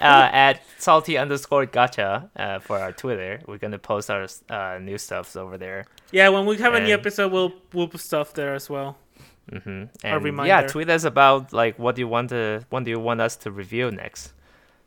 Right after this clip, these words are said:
Speaker 2: Yeah, but
Speaker 1: And,
Speaker 2: right now we
Speaker 1: uh,
Speaker 2: already decided the next one will be, where is it, Kenneth? Illusion Connect?
Speaker 1: It,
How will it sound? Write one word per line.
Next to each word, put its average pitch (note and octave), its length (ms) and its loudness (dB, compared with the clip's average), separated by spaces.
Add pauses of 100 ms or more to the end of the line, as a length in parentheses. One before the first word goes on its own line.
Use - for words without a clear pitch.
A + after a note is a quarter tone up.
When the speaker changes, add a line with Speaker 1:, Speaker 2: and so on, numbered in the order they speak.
(880)
Speaker 2:
Yeah, D3 260 -8 (200)
but G3+ 200 8
Speaker 1:
And, G#3+ 60 2
Speaker 2:
right C4 160 12
now B3+ 260 6
we A#3 80 4
Speaker 1:
uh, A3 60 8
Speaker 2:
already A3 160 6
decided G#3 600 2 (140)
the F3+ 180 -2
next F#3 320 0
one G3+ 180 -4
will F#3 140 -4
be, F#3+ 840 -6 (880)
where F3+ 220 -2
is D3 140 -6
it, D3 120 -12
Kenneth? B2+ 300 -18 (180)
Illusion F3 400 -2
Connect? A3 400 -4
Speaker 1:
It, B2+ 200 -2